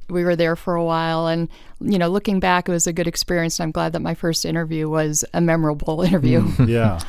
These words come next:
Speaker 1: Um, one of the benefits of this program to me is I'm a really big animal lover. And so very often we're invited into people's homes to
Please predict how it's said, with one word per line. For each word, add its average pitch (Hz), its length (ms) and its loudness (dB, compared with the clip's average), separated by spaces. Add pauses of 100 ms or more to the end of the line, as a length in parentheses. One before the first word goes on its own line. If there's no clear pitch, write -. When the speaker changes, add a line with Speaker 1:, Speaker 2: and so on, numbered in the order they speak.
(260)
Speaker 1:
Um, 190 300 0
one 247 160 2
of 277 60 2
the 269 80 6
benefits 208 480 0
of 185 60 0
this 175 160 -2
program 170 460 -2
to - 100 -4
me 170 280 0
is 156 300 0 (440)
I'm 180 220 0
a 170 100 -2 (100)
really 175 260 2
big 165 220 -2
animal 160 380 -2
lover. 143 400 -4 (560)
And 180 220 0
so 185 280 2 (100)
very 208 280 2
often 185 400 0
we're 175 260 0
invited 175 480 0
into 170 180 -2
people's 165 400 -2
homes 170 600 -2
to 160 400 -4